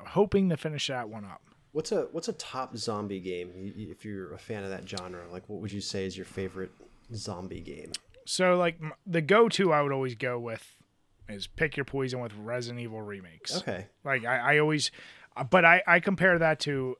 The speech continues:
Speaker 1: I don't know if you're a horror fan, but, like, the old school George Romero movies where it's like, you're not dealing with hordes of zombies, you're dealing with one or two, and they're gonna get you eventually, and they're bullet
Speaker 2: <laughs>
Speaker 1: sponges. But the most fun co-op game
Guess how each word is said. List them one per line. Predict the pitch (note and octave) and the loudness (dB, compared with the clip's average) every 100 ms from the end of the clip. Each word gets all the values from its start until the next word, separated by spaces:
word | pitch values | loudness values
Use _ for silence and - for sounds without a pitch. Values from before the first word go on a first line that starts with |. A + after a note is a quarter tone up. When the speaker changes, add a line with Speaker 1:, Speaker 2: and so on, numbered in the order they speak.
| - | -2
Speaker 1:
I | |
don't | D3 C#3+ | 0 0
know | |
if | C3 - | -2 -4
you're | B2+ | -6
a | G#2+ | 0
horror | E3+ F3 E3+ | 4 6 4
fan, | - F3 E3+ | 0 -2 -2
but, | D3 A2+ | -4 -6
like, | B2 A2+ - - - - - - | -8 -8 -16 -20 -20 -20 -20 -4
the | C3 | 0
old | D3 | 0
school | - E3 D3+ | 2 2 2
George | C3+ D3 C3 | 2 0 0
Romero | D#3 A3+ G#3 | 0 4 4
movies | D#3+ D3+ D3 D3 D3 | 4 2 0 0 -2
where | C3+ C3 | -2 -2
it's | B2+ - | -2 -4
like, | B2+ A2+ - | -6 -8 -12
you're | C3 | 0
not | D#3+ D#3 | 4 4
dealing | D3+ D3+ | 2 0
with | C#3 B2 | -2 -6
hordes | E3+ F3+ D#3+ | 0 0 2
of | C#3+ | 0
zombies, | D3 D3+ D3 D3 C#3+ - - | 0 0 -2 -4 -4 -6 -10
you're | - A3 G3+ | -10 -6 -6
dealing | E3 G#3+ G#3+ | -2 -2 0
with | F#3+ - | -2 -2
one | F#3+ F#3 | -2 0
or | D3+ | -2
two, | - D3 F#2 F2 - | -2 -2 -4 -14 -16
and | B2 | -6
they're | B2+ | -2
gonna | D#3+ F3+ | -2 0
get | E3+ D#3+ | -2 0
you | F3 | 0
eventually, | D3 C3+ - C#3 | 0 -2 -4 -6
and | C3 | -6
they're | A#2+ | -8
bullet | G#2 G#2 G#2+ | -4 0 2
Speaker 2:
<laughs> | |
Speaker 1:
sponges. | - G#2 G#2+ G#2+ A#2 - - - - - _ | 0 -4 -8 -8 -8 -8 -12 -20 -20 -20 _
But | - D3+ B2 | 2 2 2
the | D3 | 0
most | D3+ E3+ - - | 4 2 2 -6
fun | - G3+ A3+ A3+ | 2 6 6 4
co-op | - E3+ F3 F3 D#3 - | 0 4 8 6 6 2
game | D#3+ D#3 D3 C#3 | 0 2 0 -4